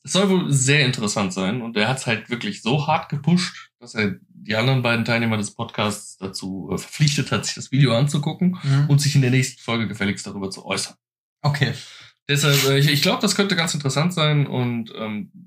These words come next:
Speaker 1: ist bestimmt auch was, was, äh, man mit einer Crowd ganz gut guckt.
Speaker 2: Ja.
Speaker 1: Ist bestimmt ein guter Crowd-Pleaser.
Speaker 2: Oh. <laughs>
Speaker 1: Hey, hättet ihr sein Gesicht bei der Äußerung gerade gesehen? Das Geräusch war schon ernst gemeint. Er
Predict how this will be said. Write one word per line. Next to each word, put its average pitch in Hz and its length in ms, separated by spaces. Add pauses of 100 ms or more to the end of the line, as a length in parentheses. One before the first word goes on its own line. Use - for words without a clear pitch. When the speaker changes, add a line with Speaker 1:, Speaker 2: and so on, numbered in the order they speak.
(160)
Speaker 1:
ist - 160
bestimmt - 320
auch 127 180
was, 117 380
was, 107 480
äh, 101 60 (160)
man 101 440
mit - 140
einer 127 100
Crowd 104 380
ganz 98 220
gut - 120
guckt. - 200 (100)
Speaker 2:
Ja. 165 400
Speaker 1:
Ist - 100
bestimmt - 280
ein 147 60
guter 139 220
Crowd-Pleaser. - 720
Speaker 2:
Oh. 196 640 (160)
<laughs> 160 220 (1120)
Speaker 1:
Hey, 202 140
hättet 151 480
ihr 165 80
sein 147 220
Gesicht 147 320
bei 175 80
der 196 100
Äußerung 180 400
gerade 160 240
gesehen? 175 320 (220)
Das 120 260
Geräusch - 500
war 180 120
schon 202 160
ernst 277 260
gemeint. 92 340 (520)
Er 139 100